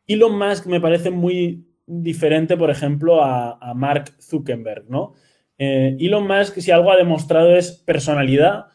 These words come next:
si algo ha demostrado es que le da exactamente igual lo que piensen los grandes organismos, él va a hacer lo que le dé la real gana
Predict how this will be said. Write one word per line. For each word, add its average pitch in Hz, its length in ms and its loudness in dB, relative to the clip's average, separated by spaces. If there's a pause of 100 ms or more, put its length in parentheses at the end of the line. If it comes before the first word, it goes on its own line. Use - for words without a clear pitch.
(300)
si - 160 -2
algo 170 140 4
ha 190 40 6
demostrado 175 480 2
es 170 140 4
que 151 180 0
le 147 140 2
da 175 100 6
exactamente 156 1040 -4
igual 135 460 2
lo 131 180 -2
que 127 260 -4
piensen 156 520 -2
los 135 120 0
grandes 147 360 -2
organismos, 151 680 -4
él 156 200 -2
va 139 80 0
a 135 40 -2
hacer 135 420 0 (260)
lo 170 280 4
que 156 140 2
le 147 140 4
dé 175 160 6
la 156 160 4
real 143 460 2
gana 143 420 -4